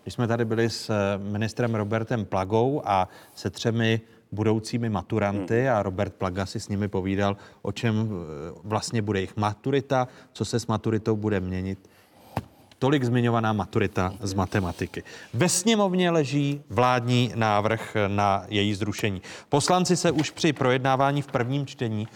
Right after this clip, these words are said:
Speaker 1: ale neshodli na tom, zda plánovanou povinnost maturovat z matematiky zrušit, nebo jen o rok či o dva odložit. Koaliční poslanci Ivo Vondrák, Karel Rais a Kateřina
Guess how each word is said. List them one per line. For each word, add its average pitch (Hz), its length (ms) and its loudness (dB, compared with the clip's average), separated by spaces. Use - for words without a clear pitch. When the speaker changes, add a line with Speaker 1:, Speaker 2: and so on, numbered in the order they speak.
Speaker 1:
ale 113 300 4
neshodli 147 680 0
na 160 100 2
tom, 80 200 -8
zda 104 140 0
plánovanou 226 600 2
povinnost 135 500 0
maturovat 165 400 2
z 120 40 -4
matematiky 160 720 0
zrušit, 190 600 2
nebo 202 220 4
jen 202 180 4
o 151 120 4
rok 143 340 2
či 147 200 0
o 123 120 0
dva 117 180 2
odložit. 92 400 -4
Koaliční 240 500 0
poslanci 175 560 -4
Ivo 190 240 4
Vondrák, 185 680 2
Karel 175 340 4
Rais 170 340 0
a 120 80 -2
Kateřina 160 460 -2